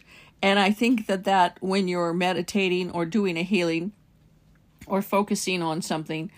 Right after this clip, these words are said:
that that kind of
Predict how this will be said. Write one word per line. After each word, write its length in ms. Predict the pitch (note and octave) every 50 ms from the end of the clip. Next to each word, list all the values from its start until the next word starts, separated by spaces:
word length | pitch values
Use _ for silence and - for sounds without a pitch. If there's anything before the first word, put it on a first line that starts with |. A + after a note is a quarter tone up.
| - - - _ _ _ _ _ _ -
that 260 | F3+ F3+ E3+ G#3 -
that 300 | F#3+ F#3+ G3 - - - _ _ _ _ _ _ _ _ _ _ _ _ _ _ _ _ _ _ _ _ _
kind 340 | - - - G#3+ A3 A3 G3
of 280 | F3+ F3 E3+ - -